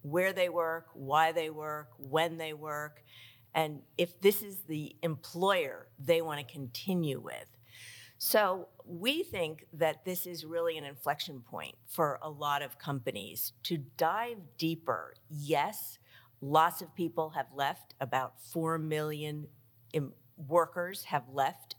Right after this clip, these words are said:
in the last fifteen of seventeen quarters. But I don't think companies are doing enough to understand the reasons behind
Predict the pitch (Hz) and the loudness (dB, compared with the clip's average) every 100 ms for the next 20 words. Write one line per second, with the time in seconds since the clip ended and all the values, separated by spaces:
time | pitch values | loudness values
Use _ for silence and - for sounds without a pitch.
0 | - 139 135 143 143 - - - - 180 | -6 -2 0 0 0 -4 -10 -12 -2 -2
1 | - - 165 160 156 175 180 143 120 - | -2 -10 -4 -2 -2 -4 -4 -4 -4 -4
2 | - 143 156 147 143 - 156 151 151 151 | 0 0 -2 -10 -10 -6 -4 -4 -6 -10
3 | - - - - 156 147 170 233 - - | -20 -20 -16 -4 0 2 0 -2 -8 -12
4 | - - - - - - - _ - - | -18 -20 -20 -20 -20 -20 -20 _ -14 2
5 | 185 170 - 160 226 254 - - 180 151 | 4 4 2 2 4 2 0 -4 -2 -4
6 | - - - 190 190 190 160 117 78 - | -8 -12 -2 -2 0 0 0 -2 -4 -6
7 | - 156 151 147 165 160 143 139 139 156 | -2 -2 0 -2 -2 -2 -2 0 0 0
8 | - - 170 - 160 160 151 - 156 151 | -4 -6 -6 -2 0 0 -2 -4 -4 -2
9 | 147 139 - 151 135 143 175 170 175 156 | -2 -4 -4 -6 -4 -4 -2 0 -2 -4
10 | 151 - 147 127 - 165 165 120 73 - | -8 -12 -12 -12 -8 2 2 2 -6 -20